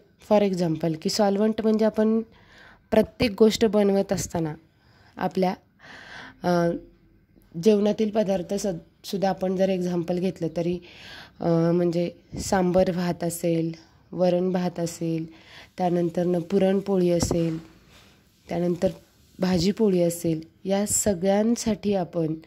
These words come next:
जेव्हा कुक करतो तेव्हा कुकिंगसाठी आपण सॉल्व्हंट म्हणून वॉटरचा यूज करतो,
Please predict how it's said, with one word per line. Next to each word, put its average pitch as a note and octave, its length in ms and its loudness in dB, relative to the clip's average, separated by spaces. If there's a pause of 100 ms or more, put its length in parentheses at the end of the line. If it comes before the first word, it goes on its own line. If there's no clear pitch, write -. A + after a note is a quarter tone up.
(640)
जेव्हा G#3 240 2 (160)
कुक C4 200 0 (120)
करतो E3 600 0 (180)
तेव्हा F3+ 160 -2
कुकिंगसाठी F#3+ 960 -2 (160)
आपण F3 340 -2
सॉल्व्हंट F#3+ 680 0
म्हणून E3+ 420 2
वॉटरचा F3 640 0
यूज D#3+ 260 0
करतो, D3 340 -4